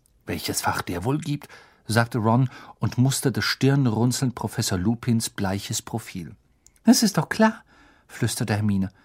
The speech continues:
„Es gibt nur eine freie Stelle, oder? Verteidigung gegen die dunklen Künste.“ Harry, Ron und Hermine hatten schon zwei Lehrer in diesem Fach gehabt und beide hatten es nur ein Jahr lang durchgehalten.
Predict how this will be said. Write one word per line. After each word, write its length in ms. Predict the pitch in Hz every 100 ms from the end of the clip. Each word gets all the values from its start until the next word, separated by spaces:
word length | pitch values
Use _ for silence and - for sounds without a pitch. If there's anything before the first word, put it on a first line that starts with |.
| _ _ _
„Es 100 | -
gibt 160 | - -
nur 100 | -
eine 220 | 147 180
freie 260 | - 202 202
Stelle, 360 | - 240 147 -
oder? 260 | 190 285 - _ _ _ _
Verteidigung 640 | - 175 160 131 147 165
gegen 220 | 175 170 170
die 120 | 175
dunklen 320 | 156 147 170
Künste.“ 440 | 214 294 - 135 - _ _ _ _ _ _ _ _ _ _ _ - - - - -
Harry, 460 | - 185 190 202 185
Ron 420 | 151 151 170 175
und 260 | 165 -
Hermine 400 | 151 151 175 165
hatten 200 | 147 -
schon 240 | 151 156 139
zwei 340 | - 151 165
Lehrer 340 | 156 156 147 113
in 80 |
diesem 260 | 101 101 104
Fach 320 | - 127 -
gehabt 320 | 135 147 170 - - - - _ -
und 220 | 123 -
beide 320 | 156 165 156
hatten 200 | 151 -
es 180 | 117 -
nur 160 | 131
ein 220 | 135 139 131
Jahr 160 | 110
lang 160 | 107 107
durchgehalten. 640 | 101 - 87 82 78 90